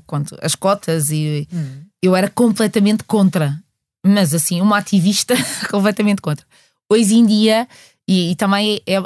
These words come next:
Speaker 1: é bom, é bom as reflexo-, é a reflexão, não é? É bom o tempo de interioridade, é bom pensar que,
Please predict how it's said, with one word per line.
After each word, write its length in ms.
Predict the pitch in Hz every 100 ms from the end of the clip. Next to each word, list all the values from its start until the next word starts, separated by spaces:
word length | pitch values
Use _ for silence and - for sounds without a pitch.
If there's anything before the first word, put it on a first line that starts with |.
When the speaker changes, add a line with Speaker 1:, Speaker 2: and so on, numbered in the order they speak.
| -
Speaker 1:
é 100 | 202
bom, 280 | 196 220 208
é 120 | 202
bom 140 | 220
as 100 | 233
reflexo-, 500 | 247 - 202 - - -
é 140 | 190
a 160 | 190 180
reflexão, 480 | - 196 185 175 160
não 100 | 156
é? 80 |
É 40 | 175
bom 160 | 185
o 60 | 190
tempo 200 | 196 180
de 80 | 190
interioridade, 580 | 185 170 180 180 185 185
é 60 |
bom 180 | 185 196
pensar 400 | 196 190 196 185
que, 300 | - 196 185